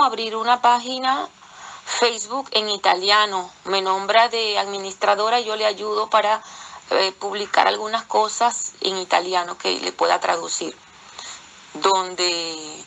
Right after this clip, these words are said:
después, más adelante, yo pueda colocar videos donde yo pueda hablar en el italiano, otros que estemos aquí y así. Eh,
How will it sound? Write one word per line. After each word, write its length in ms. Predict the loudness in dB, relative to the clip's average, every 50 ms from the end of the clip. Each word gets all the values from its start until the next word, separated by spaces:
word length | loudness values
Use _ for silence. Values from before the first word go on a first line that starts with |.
| -20 -20 -16 -16 -14 -14 -14 -16 -18 -20 -18 -14
después, 420 | -4 0 0 0 0 0 -2 0 2
más 220 | 2 4 4 6
adelante, 460 | 4 4 4 4 4 4 2 -6 -4
yo 160 | -2 -2 0
pueda 260 | 0 2 4 4 2 2
colocar 500 | 2 0 0 0 0 4 4 4 4 4
videos 540 | -4 -4 -2 0 0 2 0 0 -2 -4
donde 280 | -4 -6 -6 -4 -6 -4
yo 120 | -4 -2
pueda 180 | 2 4 4 4
hablar 160 | 4 2 0
en 80 | -2 -4
el 140 | -4 -6 -6
italiano, 760 | 0 0 0 2 4 4 6 6 6 6 4 2 0 0 0
otros 340 | 0 0 -2 -2 -4 -8 -8
que 80 | -10
estemos 400 | -6 -6 -4 -2 -2 -2 2 2
aquí 420 | 0 0 -2 -8 -10 -10 -10 -10 -4
y 100 | -2 0
así. 300 | 2 2 0 0 -6 -8 -12 -20 -20 -20 -20 -20 -20 -20 -20 -20 -18 -16 -16 -16 -16 -18 -20 -20 -20 -20 -20 -20 -20 -4 0
Eh, 720 | 2 2 2 2 0 0 -2 -4 -6 -6 -8 -8 -10 -10